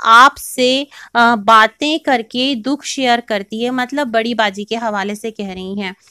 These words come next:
तो मैं यहाँ पर एक चीज़ बोलना चाहूँगी कि जिस तरह से ये कम्युनिटी पोस्ट यहाँ पर चिपकाई जा रही है और जिस तरह से ग्राउंड बनाया गया है, सुलह से स्टार्ट हुआ, फिर बड़ी बाजी का डॉक साहब से राब्ता दिखाया गया,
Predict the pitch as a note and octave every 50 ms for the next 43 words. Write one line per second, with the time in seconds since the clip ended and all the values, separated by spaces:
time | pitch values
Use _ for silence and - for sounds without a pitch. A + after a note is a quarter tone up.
0 | - - - - - - E4 F4 F#4+ F#4+ F#4+ F#4 F4+ E4+ E4 E4 F4+ F4+ E4+ E4
1 | D4+ B3+ - - D#4+ D#4 C4 B3+ C4+ B3+ A#3+ A#3 A#3+ B3 B3 B3+ A#3 A3 A3 G#3+
2 | A3 G#3 A#3 B3+ C4+ - D#4 B3+ A#3+ C4 B3 - - B3+ A#3+ A#3 A#3 A#3 A#3 -
3 | D4 C#4 C#4 C#4 C#4 B3+ A#3 A3 G#3 G#3 G#3 G#3+ G#3 B3 B3+ B3 _ G#3+ G#3 G#3
4 | A3 A#3 A#3+ - A#3+ A3+ A3+ A3 G#3 G#3 - A3 A#3+ A#3+ - A#3 A3+ _ - A3+
5 | G3+ G3 G#3 A3 G3+ G#3+ G3 F#3+ F#3 F#3+ G3 G3+ A3 A#3+ B3 G#3+ A3+ A#3+ A#3+ -
6 | - A#3+ A3+ A3+ A#3 A#3+ A#3+ - D#4 D4+ A3+ G#3 G#3+ G#3+ G#3 G3+ A3+ B3 A#3+ A3
7 | A3+ A3 G#3 G3 F#3+ F#3+ F#3+ F#3+ F#3+ F3+ F#3+ F#3+ F#3+ G3 G#3 A3+ A#3 B3 - -
8 | - D4+ D4+ D4+ D#4 D4 - - B3+ A3+ A3+ - - - G3+ F#3+ F#3+ F#3+ - G#3+
9 | G#3 A3 A3 G#3+ - - - - - - - _ - F4 E4 C#4+ D4+ D4+ D#4 C4
10 | C#4 C4+ B3+ A#3+ B3+ B3 - C4+ C4 A#3 A3+ A3 A3 - - B3+ A#3+ A#3 A3+ -
11 | - B3+ A#3+ A3+ G#3 G3 - _ - A3+ A3 A#3 G#3+ - - G#3+ G3+ G3 G3 G3
12 | F#3+ F#3 G#3 G#3 G#3+ G#3+ G#3+